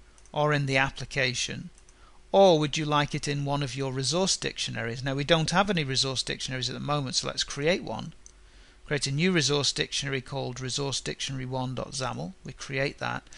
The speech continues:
and now the style is going to go into that resource dictionary. So we're now editing that style,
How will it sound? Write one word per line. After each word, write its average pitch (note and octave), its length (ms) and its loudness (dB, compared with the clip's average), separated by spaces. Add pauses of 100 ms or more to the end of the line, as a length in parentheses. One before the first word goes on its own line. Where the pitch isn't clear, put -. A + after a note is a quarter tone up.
(240)
and C#3+ 100 2
now F3+ 200 12
the F3 80 4
style D3+ 360 8
is C3+ 100 0
going C#3+ 220 0
to - 100 -4
go C#3 180 2
into C3+ 180 -2
that C3 200 -2
resource D3 380 2
dictionary. - 640 -8 (720)
So - 160 0
we're E3+ 60 6
now G#3 240 10
editing E3+ 420 8
that D3+ 220 0
style, F#3 680 2